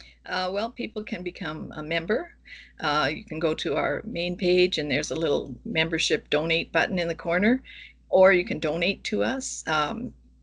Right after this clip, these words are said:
maybe if you're strapped for cash, that doesn't work for you, so you can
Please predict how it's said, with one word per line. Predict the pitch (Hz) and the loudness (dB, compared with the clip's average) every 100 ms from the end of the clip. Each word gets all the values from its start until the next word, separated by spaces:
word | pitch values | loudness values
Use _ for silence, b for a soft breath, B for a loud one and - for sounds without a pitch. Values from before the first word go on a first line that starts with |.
| - | -2
maybe | 170 180 185 180 170 | 0 2 2 2 0
if | 170 | -2
you're | 156 | -8
strapped | - 170 151 | 0 2 2
for | - | -2
cash, | 160 165 226 262 - - | -4 2 2 2 -4 -8
that | - 220 | -8 -6
doesn't | 127 151 147 | -6 -6 -4
work | 190 208 | -4 -2
for | - 233 | 2 4
you, | 247 240 | 6 4
so | - 165 | 4 4
you | 175 165 | 2 -2
can | - 165 147 160 | -4 -4 -4 -8